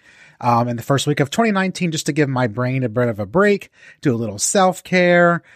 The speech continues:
Um, you know, I've got plenty of shows lined up. I'm scheduling into June as of right now for guests. So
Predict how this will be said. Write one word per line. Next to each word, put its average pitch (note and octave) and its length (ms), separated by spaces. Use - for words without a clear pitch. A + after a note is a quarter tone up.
Um, A2+ 600
you D3+ 80
know, C3 140
I've C3+ 180
got A#2+ 200
plenty D3+ 360
of B2+ 120
shows B2 440
lined A#2 280
up. B2+ 220
I'm A2+ 140
scheduling A#2 440
into A#2 220
June A#2 380
as A2 180
of G#2+ 160
right A2+ 160
now A2 220
for G#2 160
guests. A2 520
So G#2+ 360